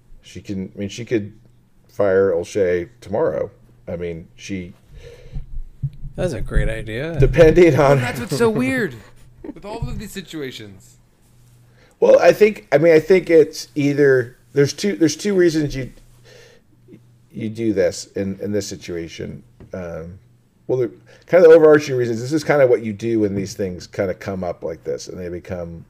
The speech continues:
Speaker 1: like, a public thing, is that you, you get an investigation, and doing that of, like, an executive, again, is, like, a different dynamic. So either Jody Allen's doing this to try and save O'Shea, 'cause she's like, "We'll go through this process, and then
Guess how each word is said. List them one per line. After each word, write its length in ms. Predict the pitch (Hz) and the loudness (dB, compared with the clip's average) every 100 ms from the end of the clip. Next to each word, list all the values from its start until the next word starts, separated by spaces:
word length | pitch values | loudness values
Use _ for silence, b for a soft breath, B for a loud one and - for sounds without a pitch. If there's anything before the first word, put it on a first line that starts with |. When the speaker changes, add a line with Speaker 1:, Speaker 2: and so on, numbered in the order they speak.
| - | -18
Speaker 1:
like, 140 | 95 | -14
a 60 | 85 | -12
public 440 | - 85 90 - | -8 -8 -8 -10
thing, 300 | - 113 90 | -6 -4 -4
is 160 | 85 82 | -10 -12
that 140 | 82 | -14
you, 280 | 76 80 78 b b b b | -12 -14 -16 b b b b
you 100 | 95 | -6
get 180 | 104 92 | -4 -4
an 60 | |
investigation, 640 | 90 90 - 76 82 - - | -4 -6 -6 -10 -12 -10 -12
and 180 | 82 95 | -10 -6
doing 200 | 104 104 | -4 -2
that 160 | 90 | -4
of, 160 | 87 76 | -4 -4
like, 140 | 82 | -6
an 80 | 92 | -6
executive, 520 | 92 156 156 107 98 | 0 0 0 -2 -2
again, 460 | 92 104 95 80 - | -2 -4 -4 -8 -16
is, 180 | 90 85 | -18 -10
like, 280 | 85 78 - B B B - | -10 -10 -16 B B B -14
a 80 | |
different 360 | 92 104 - 90 | -8 -8 -6 -8
dynamic. 520 | 82 85 85 69 - | -8 -6 -8 -10 -10
So 120 | - | -6
either 420 | 110 117 117 104 B B _ | -4 2 2 0 B B _
Jody 300 | - 143 147 | 0 2 4
Allen's 340 | 135 131 110 104 | 4 4 0 -4
doing 420 | 104 127 131 120 | -8 -8 -6 -2
this 400 | 113 107 - - - | 0 0 -2 -12 -14
to 220 | 107 98 | -8 -8
try 360 | - 113 98 90 | -2 -2 0 -2
and 180 | 85 | -6
save 420 | - 101 98 110 117 | -4 0 0 -2 -6
O'Shea, 480 | 131 - 156 170 185 - | -10 -4 -2 -2 -6 -16
'cause 160 | 104 | -16
she's 280 | - 98 90 | -12 -10 -6
like, 180 | 87 82 | -6 -6
"We'll 80 | 92 | -6
go 160 | 101 | -6
through 100 | 101 | -6
this 80 | 104 | -10
process, 580 | - 147 131 127 117 - B B B - | -2 -2 0 0 -2 -4 B B B -12
and 200 | 98 95 | -10 -4
then 460 | 95 95 90 87 | -2 -2 -4 -10